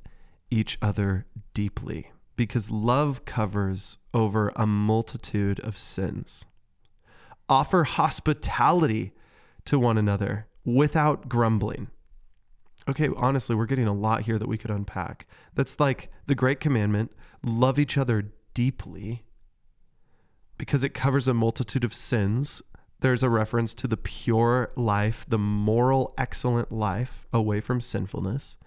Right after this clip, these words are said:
Offer hospitality, so, like, live life with one another with open arms, open houses,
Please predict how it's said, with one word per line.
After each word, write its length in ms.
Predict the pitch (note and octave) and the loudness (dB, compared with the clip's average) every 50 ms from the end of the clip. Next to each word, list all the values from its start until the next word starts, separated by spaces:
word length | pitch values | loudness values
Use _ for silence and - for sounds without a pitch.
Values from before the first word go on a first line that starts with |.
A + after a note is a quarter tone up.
| - - - - - - | -20 -20 -20 -20 -16 0
Offer 280 | - C3+ C#3 - D3 C3 | 0 0 2 2 0 0
hospitality, 1000 | - - - D3+ C#3+ - - C#3+ - - - - D3 D#3+ E3 D#3+ C#3+ B2 G#2+ G#2 | 0 0 0 0 0 0 -2 -4 -4 -2 -2 0 2 2 2 2 2 2 0 -2
so, 200 | G2+ - - A2+ | -4 -2 -2 0
like, 260 | G#2 G#2 G2+ G2+ - - - - - - - - - | 0 0 -2 -4 -6 -10 -16 -18 -16 -18 -18 -12 -4
live 560 | - A#2+ B2+ C3 C#3 E3 F3 E3+ D3 B2+ A#2 | -2 2 4 4 4 4 4 4 4 2 0
life 460 | A2+ A2 A2 G#2 A#2+ D#3 F3 D#3+ - - | 0 0 0 2 2 2 2 0 0 0
with 160 | C#3+ C#3 - | 0 0 0
one 200 | B2 A2+ A2+ A2+ | 0 -2 0 0
another 340 | A2 G#2+ G2+ G2+ F#2+ G#2 G2+ | 0 0 0 0 0 0 0
with 160 | G#2 A2+ - - - - | 0 -2 -2 -4 -4 -2
open 640 | - E3 F3 E3 D#3+ - - D#3 C#3+ C#3 C3+ C3 - - | 2 2 2 2 2 0 0 0 0 0 0 -2 -4 -2
arms, 500 | - B2+ B2 B2 A#2 A2 G#2+ A2 A2 G#2+ - - | -2 0 0 2 2 0 0 0 -2 -4 -4 -2
open 420 | C#3 D3 D#3 D3+ - C3+ B2 A#2 | 0 2 2 2 0 -2 -2 -2
houses, 640 | A2 A2+ G#2+ G#2+ G#2+ G2 G#2 G#2 G2+ G2 G2+ - - | -2 -2 -2 -2 -2 -2 -4 -4 -4 -4 -6 -10 -12